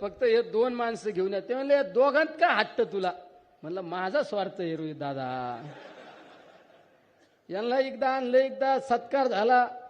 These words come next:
तर तिथं आपल्याला मार्ग मोकळा ना. म्हणजे खऱ्या अर्थाने अमोल कोल्हेंच्या बाबत आहे ना, आपला सगळ्यांचा अभिमान आहे. आणि जे होत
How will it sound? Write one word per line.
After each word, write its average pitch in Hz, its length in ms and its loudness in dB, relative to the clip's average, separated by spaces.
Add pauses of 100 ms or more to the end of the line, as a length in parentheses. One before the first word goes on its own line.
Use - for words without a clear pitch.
(480)
तर 240 160 -4 (300)
तिथं 233 180 2
आपल्याला 269 400 4
मार्ग 285 320 -2
मोकळा 302 400 2
ना. 233 100 -2 (1040)
म्हणजे 240 280 2 (120)
खऱ्या 254 260 2
अर्थाने 269 520 2 (600)
अमोल 247 360 -6
कोल्हेंच्या 277 800 2
बाबत 269 400 2
आहे 269 100 2
ना, 262 80 0
आपला 254 320 -4
सगळ्यांचा 220 480 -2
अभिमान 175 380 -2
आहे. 131 100 -12 (1300)
आणि 247 380 0 (1080)
जे 208 220 6
होत 269 240 10